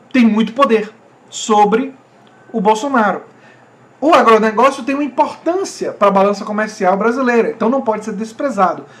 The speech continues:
Mas os interesses do agronegócio não podem ser colocados à frente de todas e qua-, quaisquer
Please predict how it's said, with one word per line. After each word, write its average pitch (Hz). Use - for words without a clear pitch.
Mas 262
os 262
interesses 285
do 226
agronegócio 214
não 320
podem 247
ser 214
colocados 208
à 240
frente 240
de 285
todas 269
e 262
qua-, 247
quaisquer 214